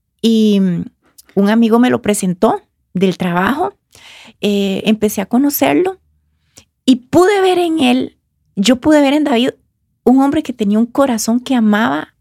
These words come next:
a Dios. Y esa fue la primer cosa de la lista que yo le pedí a Dios cuando oraba por el esposo. Y, y pude ver en él un corazón de verdad, porque muchas veces uno puede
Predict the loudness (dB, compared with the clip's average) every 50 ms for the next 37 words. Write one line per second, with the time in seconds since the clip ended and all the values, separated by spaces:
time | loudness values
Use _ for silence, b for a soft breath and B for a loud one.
0 | _ _ _ _ _ -8 -6 -4 0 0 2 2 2 0 -2 -6 -8 -12 B B
1 | B B B B B B B 2 4 4 4 2 0 -2 -4 -6 -6 -4 -2 0
2 | 0 0 0 0 0 2 2 4 2 2 0 -4 _ _ -2 0 0 2 0 0
3 | -2 -2 -2 -2 -2 -4 -2 -2 -4 -4 -6 -8 -10 -12 -14 _ -4 -4 -2 -2
4 | -2 -2 0 -2 -4 -4 -4 -4 -4 -2 -2 -2 0 0 -2 -2 -4 -8 _ _
5 | -6 -4 -2 0 0 0 0 0 -4 -6 -6 -4 -2 -2 -2 -2 -2 -4 -4 -4
6 | -6 -6 -6 -6 -6 -8 -12 -6 _ -4 -4 -2 -6 -10 -16 _ _ B B B
7 | B B B B B B B B _ 0 2 4 4 4 4 4 4 4 2 2
8 | 2 0 -2 -4 _ _ _ _ _ _ _ _ 0 0 0 0 0 2 4 4
9 | 4 2 0 0 -2 -2 0 0 0 0 0 0 0 0 0 0 0 0 -2 0
10 | -2 -4 -4 -2 -2 -2 -2 -2 -4 -4 -2 0 0 2 0 0 0 0 0 -2
11 | -2 -2 -2 -4 -2 0 0 -2 -2 0 2 2 2 2 2 -2 -4 -2 0 0
12 | 0 0 -2 -2 -2 0 -2 -2 0 0 0 2 2 0 -2 -4